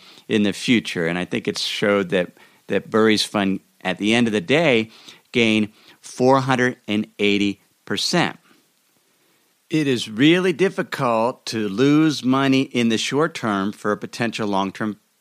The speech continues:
payoff. You, you saw that with, with Barry's clients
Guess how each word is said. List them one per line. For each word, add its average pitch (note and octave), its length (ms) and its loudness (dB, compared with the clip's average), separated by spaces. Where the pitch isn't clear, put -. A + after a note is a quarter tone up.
payoff. E3+ 420 -6
You, A2+ 120 -4
you C3+ 180 -2
saw F#3 320 2
that D3+ 300 0
with, C3 300 0
with A#2+ 240 -2
Barry's C3 320 2
clients D#3 560 -6